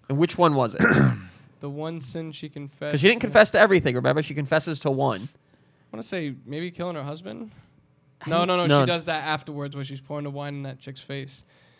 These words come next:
Speaker 2: Um,
Speaker 1: She confesses to one. Was it adult-, was it, like, adultery or something? It was, which one did
Speaker 2: laying
Speaker 1: she
Speaker 2: with her cousin.
Speaker 1: Laying with, laying with
Speaker 2: 'Cause,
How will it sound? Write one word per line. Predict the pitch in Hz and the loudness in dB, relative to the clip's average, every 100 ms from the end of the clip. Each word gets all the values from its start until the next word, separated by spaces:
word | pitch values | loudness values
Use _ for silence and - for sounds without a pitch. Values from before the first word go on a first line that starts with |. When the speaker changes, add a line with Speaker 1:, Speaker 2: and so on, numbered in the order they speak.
| _ _ _ - | _ _ _ -16
Speaker 2:
Um, | - 165 165 165 165 165 165 160 156 _ _ 170 _ _ _ _ _ | -10 -6 -4 -4 -2 -2 -2 -6 -12 _ _ -20 _ _ _ _ _
Speaker 1:
She | - 180 | -8 -2
confesses | 180 185 185 175 | 2 2 0 -2
to | - | 2
one. | 160 135 | 4 4
Was | 127 | 2
it | 131 | -2
adult-, | - 120 120 131 | -2 0 0 -2
was | 139 120 | -8 -4
it, | |
like, | 123 127 | -4 -4
adultery | 113 117 - 135 127 | -2 -2 -2 -4 -4
or | 117 | -6
something? | - 120 123 117 - | -8 -8 -8 -8 -8
It | |
was, | 113 113 | -8 -10
which | 123 143 | -10 -10
one | 180 | -2
did | 175 | 0
Speaker 2:
laying | 202 | 2
Speaker 1:
she | 202 | 0
Speaker 2:
with | 190 | -2
her | 160 | -2
cousin. | 139 190 180 160 127 135 - _ _ - | -2 -2 -2 -4 -8 -10 -18 _ _ 4
Speaker 1:
Laying | 156 175 | 6 8
with, | 170 - | 6 4
laying | 143 143 143 | 4 6 6
with | |
Speaker 2:
'Cause, | 135 | 4